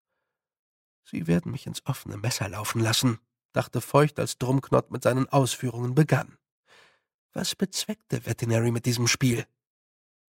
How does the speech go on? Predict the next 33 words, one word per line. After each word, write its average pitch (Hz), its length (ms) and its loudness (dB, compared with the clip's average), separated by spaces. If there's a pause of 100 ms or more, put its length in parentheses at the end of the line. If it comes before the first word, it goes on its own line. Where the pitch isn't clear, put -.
(500)
Er 170 180 10
musterte 165 520 2
die 131 120 6
Menge, 147 420 8
während 123 320 4
Drumknott 147 640 4
langatmig 135 720 2
die - 180 -2
Einzelheiten 131 580 2
der 127 140 4
Buchführung 127 680 0
vortrug. - 680 -6 (880)
Ganz 185 260 4
vorn 180 460 4
drängte 156 360 6
sich 143 160 0
die 139 140 4
Familie 139 540 6
üppig 170 340 2
zu - 160 -10
einer 113 220 -4
schwarzen 120 560 -2
Masse 117 320 0
zusammen. 107 500 -6 (800)
Von 165 180 4
seiner 190 240 6
Position 185 500 4
aus 175 220 6
sahen 156 220 8
sie 127 160 2
wie 117 100 -4
Geier 139 440 0
aus. - 340 -2